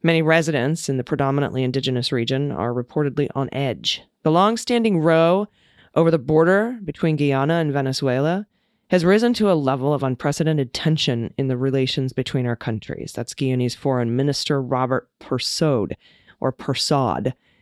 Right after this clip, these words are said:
He said that Wednesday in America's Quarterly. Even without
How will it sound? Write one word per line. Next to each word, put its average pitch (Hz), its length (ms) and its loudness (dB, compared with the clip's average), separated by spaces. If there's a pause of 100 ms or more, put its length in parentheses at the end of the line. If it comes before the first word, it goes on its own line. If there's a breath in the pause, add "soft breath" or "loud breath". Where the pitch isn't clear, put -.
(120)
He 123 100 -4
said 139 220 0
that 123 180 -4
Wednesday 127 640 -2 (340)
in 127 140 -2
America's 123 480 -2
Quarterly. 107 560 -4 (640 loud breath)
Even 208 220 6
without 185 300 4